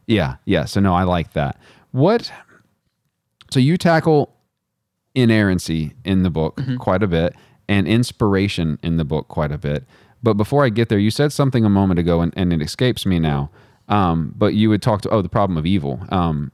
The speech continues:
Speaker 1: you know,
Speaker 2: Mm-hmm.
Speaker 1: and, and, you know, if God can stop things and he doesn't stop things, and that's an issue. So that leads me to a question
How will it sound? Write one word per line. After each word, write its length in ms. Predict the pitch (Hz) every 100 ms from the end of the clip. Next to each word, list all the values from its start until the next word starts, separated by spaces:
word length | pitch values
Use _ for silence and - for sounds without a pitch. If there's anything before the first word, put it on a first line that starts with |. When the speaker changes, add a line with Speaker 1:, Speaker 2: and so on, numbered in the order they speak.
| _
Speaker 1:
you 140 | - 104
know, 140 | 85
Speaker 2:
Mm-hmm. 600 | 65 - _ - _ -
Speaker 1:
and, 160 | 98 92
and, 260 | 92 87 -
you 140 | 104
know, 100 | 82
if 120 | 80
God 320 | - 90 87 -
can 320 | - 90 87
stop 340 | - 82 -
things 240 | - 80 76
and 60 |
he 60 | 76
doesn't 260 | 73 69 69
stop 260 | 73 62
things, 300 | - 69 67
and 80 | 60
that's 160 | 69 -
an 100 | 71
issue. 340 | 71 69 71 - - - _
So 420 | - 143 120 104 -
that 200 | 117 110
leads 260 | 127 147 160
me 120 | 151
to 140 | 147 127
a 60 |
question 580 | - 113 101 107 95 87